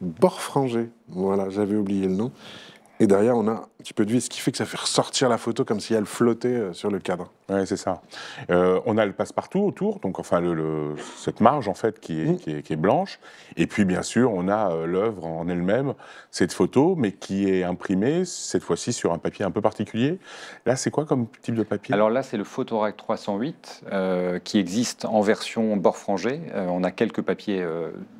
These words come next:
Speaker 3: dans cette, euh,
Speaker 2: Voilà.
Speaker 3: avec cette, cette finition. Euh, Photorack trois cent huit, qui est donc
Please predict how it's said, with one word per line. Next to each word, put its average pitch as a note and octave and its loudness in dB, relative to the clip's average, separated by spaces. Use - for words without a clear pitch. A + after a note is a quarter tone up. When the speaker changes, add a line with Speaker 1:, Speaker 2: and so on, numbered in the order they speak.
Speaker 3:
dans G2+ -4
cette, - -8
euh, E2+ -4
Speaker 2:
Voilà. E2+ 2
Speaker 3:
avec F2+ -2
cette, F#2 -4
cette F#2 -4
finition. F2+ -2
Euh, F#2 -4
Photorack G2 2
trois - 0
cent G#2 -2
huit, D3 -2
qui - -2
est A2+ 4
donc G#2 -2